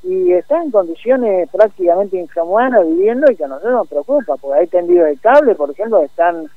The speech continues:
eh, están precariamente, son peligrosos para los niños, son peligrosos para las personas mayores. Hay situaciones, digamos, graves, graves. Nosotros estuvimos el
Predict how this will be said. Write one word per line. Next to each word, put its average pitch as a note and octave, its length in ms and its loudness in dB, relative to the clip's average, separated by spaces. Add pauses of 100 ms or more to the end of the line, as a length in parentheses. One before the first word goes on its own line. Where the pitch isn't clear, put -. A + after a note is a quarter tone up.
(340)
eh, D3+ 200 -4
están F#3 240 -4
precariamente, G#3 1080 4
son F3+ 160 0
peligrosos E3 500 2
para D#3 160 4
los D3+ 160 2
niños, A#3 460 4
son E3+ 180 -4
peligrosos D#3+ 480 4
para D3 140 6
las D3 80 2
personas D#3+ 360 -2
mayores. G#3+ 600 6 (400)
Hay E4 180 4
situaciones, G3+ 600 0
digamos, E3 340 2
graves, E3+ 460 4 (180)
graves. E3 300 2
Nosotros G#3+ 380 0
estuvimos G3 440 2
el D#3 80 -6